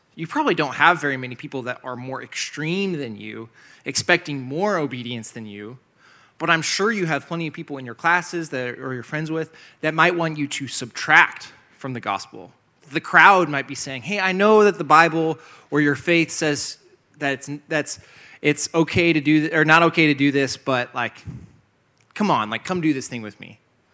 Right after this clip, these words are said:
And in those situations, we have to trust that what the Bible says for us is right and not let the crowd determine, uh, what we're doing.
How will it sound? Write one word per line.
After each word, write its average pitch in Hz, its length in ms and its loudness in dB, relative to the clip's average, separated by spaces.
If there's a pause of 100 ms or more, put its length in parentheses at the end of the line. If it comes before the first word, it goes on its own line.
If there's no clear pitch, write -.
(1200)
And 196 100 -2
in 208 80 2
those 208 140 2
situations, 165 800 -2 (140)
we 196 140 -10
have 196 260 -4
to 160 100 -10
trust - 680 -4 (120)
that 139 120 -6
what 131 120 -6
the 131 80 -10
Bible 135 320 2
says 131 260 -4
for 110 280 -10
us - 400 -14 (260)
is 117 160 -10
right 92 340 -10 (640)
and 139 140 0
not 170 240 8
let 147 160 -8
the 131 60 -10
crowd 127 560 2 (240)
determine, 110 580 -12 (380)
uh, 110 340 -10 (220)
what 123 220 -10
we're 113 100 -10
doing. 110 340 -10